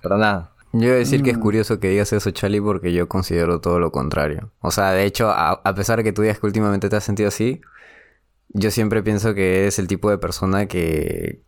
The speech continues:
Speaker 2: con simplemente el hecho de ser así galán como eres, eh, haces que las
Speaker 1: Y
Speaker 2: otras
Speaker 1: cachero.
Speaker 2: personas, y cachero,
Speaker 3: Y
Speaker 2: haces que las
Speaker 3: cachero.
Speaker 2: personas alrededor, pues, quieran simplemente, no sé, o sea, converso contigo, estás feliz,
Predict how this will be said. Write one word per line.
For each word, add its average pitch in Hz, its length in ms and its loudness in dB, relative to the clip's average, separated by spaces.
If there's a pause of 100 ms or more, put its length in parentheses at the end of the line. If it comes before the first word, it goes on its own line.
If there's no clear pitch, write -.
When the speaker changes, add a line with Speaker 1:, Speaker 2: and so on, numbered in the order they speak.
Speaker 2:
con 95 180 -2
simplemente 117 580 0
el 107 60 0
hecho 110 240 0
de 90 160 0
ser - 380 -2 (240)
así - 320 -2
galán 101 320 2
como 98 280 0
eres, 127 380 -2 (840)
eh, 82 680 0 (120)
haces 110 260 -2
que 113 120 -4
las 101 120 2
Speaker 1:
Y 113 40 2
Speaker 2:
otras 110 140 4
Speaker 1:
cachero. 113 200 2
Speaker 2:
personas, 101 480 0 (200)
y 101 100 -2
cachero, 110 540 0
Speaker 3:
Y - 80 -6
Speaker 2:
haces 110 180 2
que 113 120 2
las 104 100 0
Speaker 3:
cachero. 101 160 -2
Speaker 2:
personas 113 280 2
alrededor, 101 580 2
pues, 104 240 -2
quieran 101 300 0
simplemente, 98 920 0 (720)
no 143 140 2
sé, 208 220 4
o 151 80 2
sea, 151 300 2
converso 170 360 0
contigo, 170 380 2
estás 156 240 -2
feliz, 147 680 0